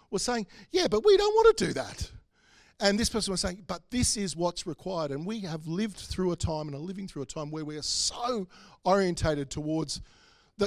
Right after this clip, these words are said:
the question is just what's more preferable. Like, they're the choices, least or more preferable. Actually, life is breaking back in, in all sorts of areas, saying, "Actually, no, there's something required of you. There might be something required of you."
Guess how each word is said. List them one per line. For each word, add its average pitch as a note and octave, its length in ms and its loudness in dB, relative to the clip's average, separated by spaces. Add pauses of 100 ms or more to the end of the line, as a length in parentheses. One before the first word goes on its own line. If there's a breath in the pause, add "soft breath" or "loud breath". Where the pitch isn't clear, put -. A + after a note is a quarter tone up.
the F3 80 -2
question - 420 8
is F3+ 140 -2
just B3 200 4
what's B3+ 200 4
more A#3+ 140 6
preferable. G#3 480 2 (520 soft breath)
Like, G#3+ 140 -2
they're B3 100 8
the G3 80 6
choices, F3 680 0
least G#3+ 280 2
or F#3+ 60 0
more F#3 120 0
preferable. B2+ 540 -2 (800 soft breath)
Actually, F3+ 580 2 (200 loud breath)
life E3+ 340 4
is E3+ 140 2
breaking D#3 500 -2
back D3 260 -6
in, D3+ 160 -2
in B2+ 100 -2
all F#3 160 4
sorts - 220 -4
of C3 100 -4
areas, C#3 280 0
saying, C#3 200 -6
"Actually, G3 280 -6
no, A3 180 -2
there's D#3+ 240 -6
something F#3 380 -8
required B2+ 720 -10
of A#2 200 -14
you. G#2+ 120 -16 (840)
There D#3 120 0
might F3+ 180 2
be E3 80 -4
something D3+ 280 -2
required D#3 600 -2
of A#2 180 -6
you." G#2+ 120 -14